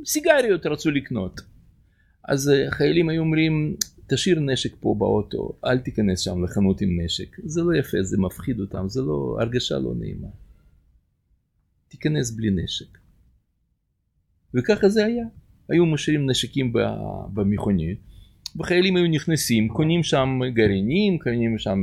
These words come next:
אה, סיגריות, הולכים. היה שקט, היה טוב. אני ראיתי את זה,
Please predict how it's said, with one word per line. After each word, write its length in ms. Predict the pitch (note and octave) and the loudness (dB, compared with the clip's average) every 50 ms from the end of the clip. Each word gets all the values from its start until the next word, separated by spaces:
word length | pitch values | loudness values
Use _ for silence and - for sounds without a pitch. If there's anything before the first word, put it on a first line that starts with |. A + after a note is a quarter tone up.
| F#2+ | 0
אה, 240 | - - F#2 F#2+ F#2+ | -2 -2 -4 -4 -4
סיגריות, 760 | F2+ - A2 A2 C3 E3 G3+ G#3+ A3 G3+ F#3+ F#3+ F3+ - - | -4 -4 -2 -2 0 0 0 0 0 0 -2 -2 -4 -6 -8
הולכים. 540 | - G2+ G#2+ A#2+ - - - G#3 A3 G#3+ G3+ G3 - - - - - - _ _ - | -10 -8 -8 -10 -10 -10 -8 -8 -6 -6 -8 -8 -12 -16 -20 -20 -20 -20 _ _ -6
היה 220 | D#3 F3 G#3+ A3+ A3+ A3 G3+ | -4 -2 -2 -2 -4 -6 -8
שקט, 520 | - - - G#3+ G#3+ G#3+ - - E3+ - - | -6 -2 0 2 2 2 0 -4 -4 -2 -2
היה 180 | E3 F3+ F#3+ | 0 0 -2
טוב. 320 | G3 F#3+ - G3 F#3+ F3+ F#3+ - - - _ - _ _ _ _ _ _ _ _ _ _ _ _ _ _ _ _ _ _ _ _ _ _ _ _ _ _ _ _ _ _ _ _ _ _ _ _ _ _ _ _ - | -2 -2 -2 -2 -2 -2 -4 -8 -14 -20 _ -20 _ _ _ _ _ _ _ _ _ _ _ _ _ _ _ _ _ _ _ _ _ _ _ _ _ _ _ _ _ _ _ _ _ _ _ _ _ _ _ _ 0
אני 220 | A2 A#2 C#3 D3+ | 2 2 4 4
ראיתי 340 | D#3+ F#3+ G#3 G3+ - - F3 | 2 2 0 -2 -4 -8 -10
את 80 | - A#2+ | -8 -8
זה, 120 | G#2+ | -10